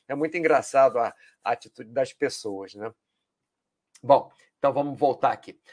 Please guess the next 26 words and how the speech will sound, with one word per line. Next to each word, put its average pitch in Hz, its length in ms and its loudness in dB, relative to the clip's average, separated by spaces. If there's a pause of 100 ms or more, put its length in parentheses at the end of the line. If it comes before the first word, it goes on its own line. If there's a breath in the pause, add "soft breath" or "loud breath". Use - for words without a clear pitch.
(320 soft breath)
É, 135 280 6
muitas 196 400 2
vezes 196 560 8
temos 202 760 2
muito 185 400 0
me-, 175 80 0
ô, 160 200 10
Banha, 165 320 6
vou 156 160 2
falar 175 260 6
já 160 220 2
daquilo 156 340 -6
que 151 80 -18
você 135 320 -6
falou, 139 420 2
e, 170 80 -4
pessoal, 156 360 0
vou 143 80 -4
falar 156 220 0
de 156 100 -16
paraquedismo 139 560 -6
mais 131 200 -2
também, 110 400 -8
no - 80 -20
próximo 123 300 -6
slide, 101 320 -14